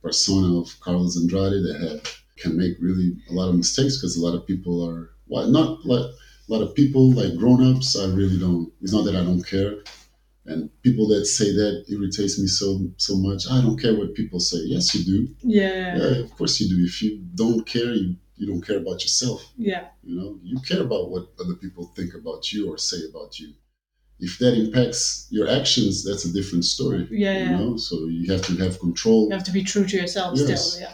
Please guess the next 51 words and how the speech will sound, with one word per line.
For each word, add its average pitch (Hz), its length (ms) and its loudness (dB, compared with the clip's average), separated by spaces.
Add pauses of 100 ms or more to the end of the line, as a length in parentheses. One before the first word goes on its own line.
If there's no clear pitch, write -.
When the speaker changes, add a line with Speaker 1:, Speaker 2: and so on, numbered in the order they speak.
(140)
Speaker 1:
So, - 280 -2 (220)
uh, 85 600 -10
I - 20 -10
always, 117 640 2
uh, 107 220 -4 (100)
took - 220 -4
that 113 160 4
in 95 140 4
mind, 120 300 4
you 87 140 4
know. 92 180 0
I, 87 140 -2 (520)
while 92 300 0
I - 20 0
was 95 260 0
playing, 123 480 2
I 104 120 -4
heard 117 360 2 (160)
the 87 80 -8
noise 104 640 2
around 92 280 2
me. 127 200 6
If - 120 -2
I 87 60 -2
play 98 340 -2
bad, 101 260 0
if 95 140 -6
I 90 60 -4
play 90 320 -2
good, 107 460 2 (360)
if - 260 -12
people 95 480 0 (200)
commentate, 98 720 0
you 95 100 -2
know, 98 200 4
on 90 120 4
my 87 60 2
game. 113 500 2 (320)
And - 100 -4
I - 60 -4
took - 260 -2
that 117 180 4
as 107 200 2
a 101 100 2
motivation, 104 800 2 (120)
you 240 160 6
know, 196 100 6
Speaker 2:
Mm-hmm. - 100 4
Speaker 1:
even 113 180 6
if 120 160 2
they 117 220 0